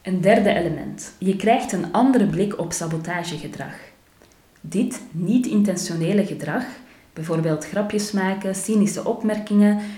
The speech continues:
gestokte communicatie, openlijk tegenwerken, geeft ons spontaan de neiging ons af te keren van de persoon die het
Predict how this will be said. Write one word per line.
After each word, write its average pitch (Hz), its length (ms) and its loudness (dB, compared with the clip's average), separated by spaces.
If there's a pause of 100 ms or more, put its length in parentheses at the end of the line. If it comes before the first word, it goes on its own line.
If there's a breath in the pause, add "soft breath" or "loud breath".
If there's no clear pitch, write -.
(120 loud breath)
gestokte 262 580 -2
communicatie, 185 920 -2
openlijk 190 420 0
tegenwerken, 226 680 0 (320 loud breath)
geeft 247 340 0
ons 202 200 2
spontaan 175 680 0
de 196 80 2
neiging 202 520 0
ons 165 240 -6
af 208 220 -4
te 214 120 -4
keren 196 300 0
van 175 120 -2
de 156 80 -2
persoon 180 420 -4
die 165 160 0
het 156 160 -2